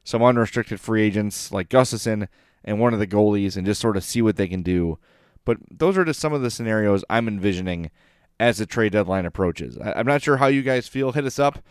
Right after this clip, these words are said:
madhousepod at gmail dot com if you wanna chime in. Uh, lockdownblackhawks at gmail dot com is a great way to get in touch with me as well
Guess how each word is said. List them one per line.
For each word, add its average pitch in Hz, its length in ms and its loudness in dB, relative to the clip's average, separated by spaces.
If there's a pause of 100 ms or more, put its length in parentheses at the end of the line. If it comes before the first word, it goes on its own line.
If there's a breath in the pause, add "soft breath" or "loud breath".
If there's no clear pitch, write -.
(300 soft breath)
madhousepod 127 720 2
at 110 80 0
gmail 117 420 -2
dot 107 160 -2
com 117 280 -4
if 104 100 -6
you 110 100 -4
wanna 113 160 -2
chime 110 300 -4
in. 110 260 -2 (420 soft breath)
Uh, 104 180 2
lockdownblackhawks 104 840 0
at 95 80 -6
gmail 101 380 -2
dot 95 160 0
com 98 240 -4
is 92 100 -8
a 92 40 -12
great 104 160 -4
way 98 120 -2
to 92 80 -6
get 98 80 -8
in 92 80 -10
touch 107 220 -6
with 85 120 -14
me 123 160 -4
as 107 140 -2
well 156 400 2